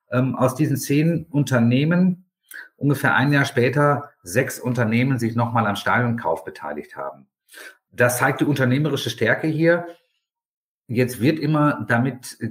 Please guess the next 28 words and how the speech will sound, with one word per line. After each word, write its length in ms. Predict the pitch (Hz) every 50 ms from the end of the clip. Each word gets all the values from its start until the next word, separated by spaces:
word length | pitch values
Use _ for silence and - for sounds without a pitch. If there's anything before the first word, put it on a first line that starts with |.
| -
quasi 460 | - - 110 104 110 131 127 131 -
ein 100 | - 120
bisschen 220 | 123 135 120 151 139
verglichen, 640 | - - - - 110 120 - - 151 151 143 - _ _ _ _ _ _ _ _ -
ähm, 300 | 107 113 117 120 117 -
mit 220 | 104 113 123 - -
anderen 280 | 101 117 135 131 135
Modellen, 500 | 123 113 107 - 101 101 101 101 101 110
wie 100 | 113 135
beim 260 | 120 117 113 113 113 107
H 140 | 107 101
S 160 | 107 110 - -
V, 320 | - 113 107 113 120 117
wie 60 | 113
bei 140 | - 101 95
Ho-, 240 | 90 107 120 110 95
Hannover 400 | 104 104 107 113 113 - 123 98
sechsundneunzig, 840 | 107 101 - - 101 95 95 98 107 120 117 117 117 95 - - -
ähm, 400 | - 92 92 92 92 92 85 - _ _ _ - -
oder 200 | - 120 117 113
vielleicht 360 | 117 - 85 87 104 113 -
auch 120 | 104 117 -
beim 200 | - 101 101 98
T 120 | - 113
S 120 | 120 117 -
V 120 | 98 92
achtzehnhundertsechzig 760 | - 117 - - 101 98 92 90 104 107 107 - - 90 101
München. 420 | 104 107 117 117 - - - -